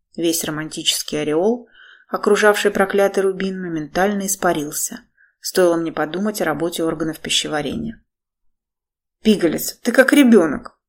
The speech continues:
У человека был единственный шанс сохранить добычу, и он им воспользовался. Хвалить надо за находчивость.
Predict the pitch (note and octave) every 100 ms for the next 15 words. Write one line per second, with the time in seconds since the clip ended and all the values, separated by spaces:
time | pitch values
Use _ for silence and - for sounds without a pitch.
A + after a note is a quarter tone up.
0 | _ - - F#3 G3+ D4 C#4+ G#3 B3+ B3
1 | G#3+ G3 C4 - A#3+ G3+ F#3+ F#3+ A3 -
2 | - F3+ F3 G3 F#3 G#3 F#3+ D#3+ - -
3 | - _ _ _ _ - F3+ A#3+ C#4 C4
4 | C4+ - E3+ D#3+ D#3+ D#3 - - - _
5 | _ _ _ _ _ _ _ _ - F#3
6 | G#3+ C#4 C#4 A#2 D3 D3+ D#3+ - E3 -
7 | - - - -